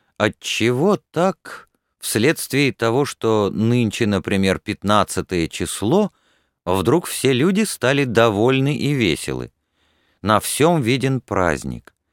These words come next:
И глаза, и лица, и голоса, и движения, и одежда, и воздух, и солнце — все праздничное.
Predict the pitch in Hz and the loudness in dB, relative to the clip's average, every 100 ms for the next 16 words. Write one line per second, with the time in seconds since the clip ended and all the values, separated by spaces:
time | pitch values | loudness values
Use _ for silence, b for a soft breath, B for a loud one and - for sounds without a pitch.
0 | _ _ _ - 143 120 147 123 87 101 | _ _ _ -6 -2 2 2 2 2 2
1 | 123 113 104 90 123 - - 104 95 90 | 2 0 2 2 0 -2 -4 -2 0 2
2 | 90 87 - 104 131 107 87 104 90 98 | 2 0 0 2 2 0 0 -2 0 0
3 | 147 143 123 104 92 104 110 85 65 123 | 0 0 0 0 0 0 0 0 0 0
4 | 156 92 101 98 67 107 151 120 131 - | 0 0 -2 -2 -2 -2 -2 -2 -4 -6
5 | B B 139 127 - - 117 185 185 117 | B B -2 -2 -2 -2 2 4 4 0
6 | - 71 - _ - - 160 - 151 117 | -4 -10 -12 _ -6 0 0 2 0 2
7 | 82 78 65 - 67 62 | 0 -2 -6 -8 -10 -10